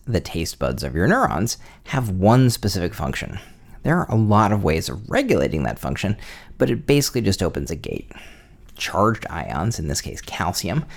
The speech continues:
can flow through that open gate, and we have the magic of depolarization, which is the science term for changing the voltage inside of a cell fast enough for all the other channels, which are based on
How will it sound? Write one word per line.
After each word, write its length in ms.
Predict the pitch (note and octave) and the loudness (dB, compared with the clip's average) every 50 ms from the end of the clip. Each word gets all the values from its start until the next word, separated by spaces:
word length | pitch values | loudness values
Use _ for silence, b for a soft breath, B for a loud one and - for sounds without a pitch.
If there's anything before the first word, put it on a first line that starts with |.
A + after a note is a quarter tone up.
| B B B B | B B B B
can 140 | - - G#2 | 0 0 0
flow 260 | - - F#2 F#2 F#2 | 2 2 2 2 2
through 260 | F2+ - D#2 E2 E2+ | 2 2 0 0 2
that 260 | - - - - - - | 2 0 -2 -2 -6 -6
open 260 | C#2+ B1+ - - D2+ | -8 -8 -6 -6 -6
gate, 380 | A#2 - D#3 F3+ E3 D#3+ - - | 0 2 4 4 4 4 0 -2
and 220 | - G#2 F#2+ F2+ G#2+ | -2 0 0 2 4
we 160 | E3 F#3+ F3 | 4 6 6
have 420 | D#3 B2+ - - A2 A2 G#2+ A#2+ C3 | 4 2 0 -2 -2 -2 -2 0 -2
the 120 | E2 C#2+ | -2 -2
magic 640 | A#1 C#2 D#2 D3 D#3 C3+ E2 - - - - - - - - | 0 0 2 2 2 2 0 -4 -8 -12 -14 -16 -16 -14 -14
of 220 | - - G#2 G#2+ - | -12 -12 -12 -4 0
depolarization, 1080 | B2 C#3 C#3 B2+ B2+ - - - F2+ D#2 C2+ E2 E2 B1+ - - G#1+ - - - - - - - - - - | 2 4 4 2 0 -2 -6 -4 -2 -2 0 0 0 -2 -2 -4 -8 -8 -8 -10 -10 -14 -18 -20 -20 -16 -6
which 180 | - - - - | -6 -4 -4 -4
is 120 | D2 D2 | -6 -6
the 140 | - C2 - | -6 -6 -6
science 500 | - - - - C4+ C#4+ - F#2 F2 - | -4 -2 -2 0 0 2 0 0 -2 -2
term 320 | - G#2+ E2+ G2+ A#2 B2+ A#2+ B B B B B B | -2 0 0 2 2 0 0 B B B B B B
for 180 | - - B2+ A#2+ | 2 4 4 4
changing 540 | - - - - C3+ C#3+ C#3 B2 C3 C3+ B2 | 4 0 -2 2 4 4 6 6 6 6 4
the 60 | A2 | 4
voltage 440 | G2 F2 F2 F2 - F#2+ F#2 F2+ - | 4 4 2 2 2 2 0 0 0
inside 360 | F#2 F#2 F2+ - E2+ F2 F2 | 0 0 0 0 -2 -2 -2
of 80 | D#2 | -2
a 60 | F2 F2 | -2 -2
cell 220 | - - C2+ C#2+ | -2 -2 -2 -4
fast 520 | - - - - B2 C3+ C3+ C3 - - | -6 -8 -4 0 0 2 2 0 -2 -4
enough 240 | D#2 C2+ - - - | -6 -6 -6 -8 -10
for 280 | - - - - C#2 - | -14 -16 -12 -8 -6 -4
all 160 | - C#2+ A#1 | -2 -2 -4
the 140 | - - C#2+ | -4 -2 0
other 300 | D3 F3+ G#3 G3+ D#3+ F2+ | 2 2 4 4 4 2
channels, 580 | - - - E2+ C#2 A1 G1+ - A2+ - - | 2 -2 -6 -6 -8 -6 -4 -4 -4 -4 -6
which 200 | - A#2 A2 - | -4 -4 -2 0
are 80 | G2+ F#2+ | 2 2
based 360 | F#2+ G2+ F2 E2+ D#2+ - - | 2 2 2 0 0 -2 0
on 280 | F#2 F2 F2 D2+ D2 | 0 2 2 2 0